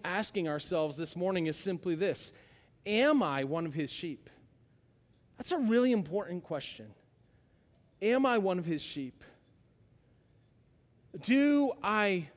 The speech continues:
truly know Jesus as Lord and Savior? And if you are one of his sheep, the next question you ought to be asking is, "Do I see him as the entry to experience life abundantly?"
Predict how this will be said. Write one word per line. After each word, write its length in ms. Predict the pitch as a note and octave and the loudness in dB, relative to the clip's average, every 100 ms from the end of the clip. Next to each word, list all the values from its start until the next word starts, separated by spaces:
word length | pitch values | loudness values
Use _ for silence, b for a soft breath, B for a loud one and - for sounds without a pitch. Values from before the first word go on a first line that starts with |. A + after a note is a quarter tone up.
| _ _ b b b b _ - - _ | _ _ b b b b _ -20 -20 _
truly 500 | - - C#4+ C#4 B3+ | -10 0 4 6 6
know 240 | A3+ A3 G3+ | 4 6 4
Jesus 920 | D3 E3+ E3+ C3 A2 - - - - - _ _ _ _ _ _ _ _ _ _ _ _ | 2 -4 -6 -6 -10 -10 -8 -10 -12 -20 _ _ _ _ _ _ _ _ _ _ _ _
as 280 | - E3+ - | -8 -6 -4
Lord 180 | E3 C#3+ | -2 -2
and 100 | C#3 | -6
Savior? 400 | C3+ A#2+ G#2+ G#2+ _ _ _ _ _ _ _ _ _ _ _ b b b b b b | -8 -12 -14 -20 _ _ _ _ _ _ _ _ _ _ _ b b b b b b
And 60 | - | -6
if 140 | G3 | -2
you 160 | G#3+ G#3 | 2 2
are 180 | F3+ C#4 | 4 4
one 200 | C#4 F3 | 4 2
of 80 | D3 | 0
his 140 | C#3+ | -4
sheep, 300 | - E3 F3 | -2 -2 -2
the 80 | F#3+ | -2
next 240 | G#3 - | -2 -4
question 440 | - G3 D#3 E3+ D3+ | -2 -2 -2 -4 -2
you 120 | D#3 | -2
ought 200 | D#3+ D#3+ | -2 -4
to 100 | - | -4
be 160 | D#3 D3+ - | -6 -6 -8
asking 720 | E3+ G3+ - - B2 C3 C3+ _ _ b b b b b b b - | -8 -6 -8 -10 -12 -14 -18 _ _ b b b b b b b -8
is, 160 | F3 E3+ | -6 -6
"Do 300 | - B3+ D#4+ | 2 4 6
I 140 | A3 | 2
see 420 | - - C#4+ C#4 | 0 -2 2 2
him 340 | F3+ E3 C#3+ D3+ | 2 0 -2 -4
as 260 | F3+ F#3+ F#3 | 0 0 0
the 200 | F#3+ F3+ - | -2 -6 -2
entry 380 | G3+ G#3 D#3+ C#3+ | -2 0 0 -2
to 80 | C#3 | -2
experience 480 | - - D3 C3+ | -6 -4 -4 -2
life 160 | C#3 B2 | -4 -6
abundantly?" 480 | B2 A#2 A2 D2+ | -6 -8 -8 -16